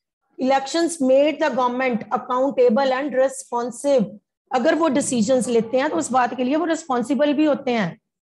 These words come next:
ठीक है ना? कल को वो ये तो नहीं ब्लेम करते हमारे रिप्रेजेंटेटिव, चाइना में तो वो ब्लेम कर देते हैं, ठीक है? इंडिया में तो कभी भी आप सुनो, ये आपस में एक दूसरे को पार्टीज ब्लेम करती हैं, लोगों को तो नहीं करते कुछ ब्लेम।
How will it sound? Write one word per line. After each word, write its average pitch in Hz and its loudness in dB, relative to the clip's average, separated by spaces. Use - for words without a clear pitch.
ठीक 247 -4
है 302 2
ना? 330 2
कल 302 0
को 311 0
वो 320 4
ये 294 4
तो 311 0
नहीं 349 2
ब्लेम 302 2
करते 294 -2
हमारे 285 2
रिप्रेजेंटेटिव, 269 0
चाइना 247 0
में 311 2
तो 311 -2
वो 330 2
ब्लेम 269 2
कर 269 0
देते 220 0
हैं, 185 0
ठीक 277 -6
है? 311 0
इंडिया 285 2
में 269 2
तो 269 4
कभी 262 0
भी 254 2
आप 240 -4
सुनो, 269 0
ये 294 2
आपस 285 0
में 294 2
एक 269 -2
दूसरे 285 0
को 339 -2
पार्टीज 277 0
ब्लेम 247 0
करती 220 -2
हैं, 208 2
लोगों 220 2
को 339 -2
तो 359 -2
नहीं 349 0
करते 254 -2
कुछ 220 -2
ब्लेम। 208 0